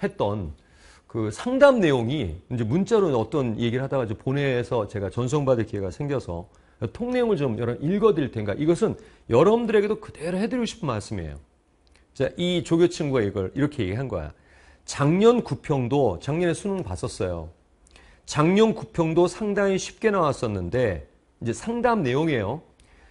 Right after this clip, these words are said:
"저는 그때 실수로 한 문제 더 틀려서 이 떴던 기억이 있습니다. 시험이 쉬울수록 실수가 뼈아프게 느껴지고 아쉬움도 깊게 남습니다.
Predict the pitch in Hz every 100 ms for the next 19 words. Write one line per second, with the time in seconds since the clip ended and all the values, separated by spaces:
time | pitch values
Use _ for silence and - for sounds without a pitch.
0 | _ - - 165 208 214 156 - 180 180
1 | - 254 - 233 196 196 185 139 127 160
2 | 160 101 - 156 139 104 98 107 123 78
3 | - _ _ _ _ - 175 214 - 208
4 | 196 202 185 - 127 120 - 120 95 87
5 | 87 85 73 - _ _ _ _ - -
6 | 220 214 214 214 226 208 202 190 - 214
7 | - 190 180 208 214 208 175 180 107 -
8 | 120 107 143 117 - 104 117 - 156 156
9 | 156 120 - 147 117 101 131 110 85 85
10 | 92 80